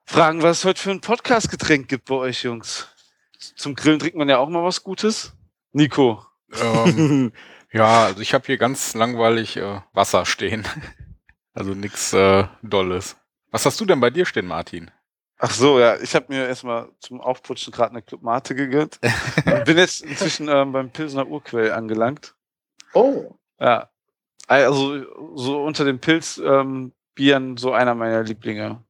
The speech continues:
Speaker 1: Ich hätte beinahe heute zum Mühlenkölsch ge-, gegriffen, aber es war letz-, letzter Zeit so schon das Bier, was man sonst gekauft hat.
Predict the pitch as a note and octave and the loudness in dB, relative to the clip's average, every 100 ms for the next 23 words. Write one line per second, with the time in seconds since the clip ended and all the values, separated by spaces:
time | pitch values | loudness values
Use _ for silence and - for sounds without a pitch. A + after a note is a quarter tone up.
0 | _ - - D3 B2 C3+ C#3 C#3 - C3+ | _ -6 0 0 4 4 4 0 -2 -6
1 | A#2+ A#2 - _ - C#3+ F3 - E3+ E3+ | -6 -14 -20 _ -6 -4 -4 -2 -4 -2
2 | - D#3 _ _ - C#3 - E3+ - B2+ | -6 -8 _ _ -8 -8 -4 -6 -4 -2
3 | C#3+ C#3+ - - - - - - - - | 2 2 0 -6 -2 0 0 -2 -4 -8
4 | - - _ _ C3 B2 B2+ - - C3 | -14 -18 _ _ -2 0 0 2 2 2
5 | C3 B2+ A#2+ - - - - - _ - | -2 -4 -4 -10 -20 -18 -18 -20 _ -8
6 | - B2+ A#2 A#2+ - A2+ A2+ - A2 A2 | -2 0 2 2 0 0 0 0 -6 -6
7 | G#2+ - - A2 - - - | -6 -10 -4 -4 -2 -8 -8